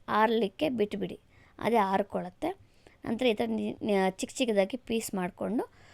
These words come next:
ಒಂದು ಸ್ಟೀಲ್ ಬಾಕ್ಸಲ್ಲಿ ಇಟ್ಕೊಂಬಿಡಿ. ಸ್ಟೀಲ್ ಬಾಕ್ಸ್ ಕೆಳಗಡೆ ತಳಭಾಗದಲ್ಲಿ ಒಂದು ಟಿಶ್ಯೂ ಪೇಪರ್ ಹಾಕಿಟ್ಕೊಳ್ಳಿ.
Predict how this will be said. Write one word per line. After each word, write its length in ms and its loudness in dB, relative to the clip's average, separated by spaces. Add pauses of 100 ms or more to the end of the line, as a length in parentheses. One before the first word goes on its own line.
(200)
ಒಂದು 480 2 (260)
ಸ್ಟೀಲ್ 420 2
ಬಾಕ್ಸಲ್ಲಿ 520 0 (920)
ಇಟ್ಕೊಂಬಿಡಿ. 600 0
ಸ್ಟೀಲ್ 360 0
ಬಾಕ್ಸ್ 300 2 (120)
ಕೆಳಗಡೆ 420 4
ತಳಭಾಗದಲ್ಲಿ 880 0 (400)
ಒಂದು 400 -2
ಟಿಶ್ಯೂ 260 0
ಪೇಪರ್ 300 -4
ಹಾಕಿಟ್ಕೊಳ್ಳಿ. 640 -10